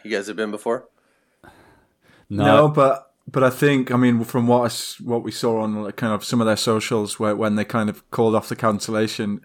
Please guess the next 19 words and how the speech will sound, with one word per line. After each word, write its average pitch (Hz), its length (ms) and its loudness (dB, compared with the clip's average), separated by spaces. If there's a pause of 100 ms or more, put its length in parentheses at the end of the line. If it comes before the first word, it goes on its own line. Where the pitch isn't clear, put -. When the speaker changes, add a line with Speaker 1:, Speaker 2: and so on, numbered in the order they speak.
(120)
Speaker 3:
um, 104 480 -8 (720)
I, 117 140 0 (120)
I 131 100 -4
get, 143 360 -2
I 113 100 -12 (120)
guess 117 180 -2
'cause 120 200 0
they're 117 300 0
quite 113 240 2
a 104 40 0
D 117 200 2
I 110 160 4
Y 107 260 4
festival 107 640 -2
that 104 180 -4
they 104 160 -2
kinda 101 320 -4
said 107 320 -2
that, - 200 -8